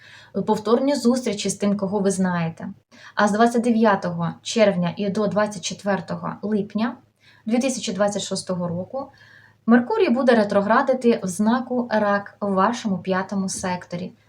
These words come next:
давати аспект удачі також до вашого знаку. І це вказівка на те, що ви можете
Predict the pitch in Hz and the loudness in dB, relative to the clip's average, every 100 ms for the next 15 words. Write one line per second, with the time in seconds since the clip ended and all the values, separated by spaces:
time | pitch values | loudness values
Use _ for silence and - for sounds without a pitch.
0 | - 285 277 240 220 208 - 208 208 233 | 4 6 8 8 6 -2 0 -2 2 2
1 | 196 175 175 220 233 240 254 277 233 254 | 4 4 0 -6 -4 -4 -4 -4 0 2
2 | 254 254 247 240 240 233 240 240 240 240 | 2 0 -2 0 2 4 4 2 -2 -6
3 | - - - 262 320 294 262 247 247 240 | -8 -20 -8 -4 -2 0 0 0 2 4
4 | 240 294 311 233 214 233 262 233 | 6 4 2 0 4 2 2 -2